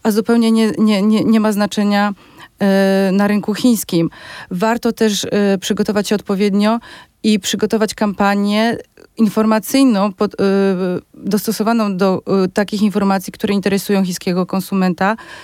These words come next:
Warto podkreślić, na przykład, jeżeli jest to produkt kosmetyczny, jakie będzie miał walory zdrowotne, jak, ym,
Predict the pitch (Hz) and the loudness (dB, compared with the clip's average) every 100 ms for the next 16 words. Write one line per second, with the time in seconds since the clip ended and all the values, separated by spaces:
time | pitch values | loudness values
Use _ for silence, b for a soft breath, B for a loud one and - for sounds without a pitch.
0 | B - 214 220 208 196 - 208 - 214 | B -4 -2 -2 -2 -4 -2 -2 0 0
1 | - - 196 - 202 196 196 202 - 196 | 0 -2 -4 -4 -4 -2 -2 -2 -4 -4
2 | 196 196 185 202 202 190 190 - 220 - | -2 -4 -4 -4 -2 -2 -4 -2 -2 -2
3 | B B - 208 226 214 208 214 214 208 | B B -2 0 0 2 2 2 2 2
4 | 208 208 190 214 202 220 - 196 185 180 | 2 2 2 0 2 0 0 0 2 0
5 | - 196 190 - - - 196 196 | 0 0 0 -6 -6 0 2 2